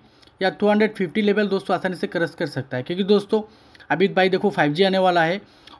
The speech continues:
और भाई कुछ दिनों के बाद ये शेयर फिर से भाई तेजी होगा। क्योंकि दोस्तों अगर आप सब्र करते हो ना भाई, अगर आप लॉन्ग टाइम के लिए भाई सोचते हो ना भाई,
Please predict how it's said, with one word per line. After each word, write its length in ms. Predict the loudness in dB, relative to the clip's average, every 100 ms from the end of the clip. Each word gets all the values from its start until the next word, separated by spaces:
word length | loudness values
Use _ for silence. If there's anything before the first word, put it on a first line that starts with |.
| -6
और 100 | -2
भाई 160 | -2
कुछ 200 | 0 -2
दिनों 200 | 0 0
के 100 | 2
बाद 180 | 4 4
ये 100 | 2
शेयर 200 | 0 -4
फिर 200 | -2 -2
से 120 | 0 0
भाई 140 | 0
तेजी 240 | -2 -4 -2
होगा। 240 | -2 -4
क्योंकि 220 | -8 -4
दोस्तों 260 | -2 0 2
अगर 140 | 2
आप 180 | 2 -2 -20 _ -20 _
सब्र 280 | -4 0 2
करते 240 | 2 0
हो 60 | 0
ना 120 | 0
भाई, 200 | 0 -2 -6 _ _ _ _ -6
अगर 180 | 0 0
आप 120 | 2
लॉन्ग 220 | 2 2
टाइम 180 | 2 2
के 60 | 4
लिए 100 | 4
भाई 120 | 2
सोचते 320 | 0 -4 -2
हो 100 | -2
ना 120 | 0
भाई, 180 | 0 -2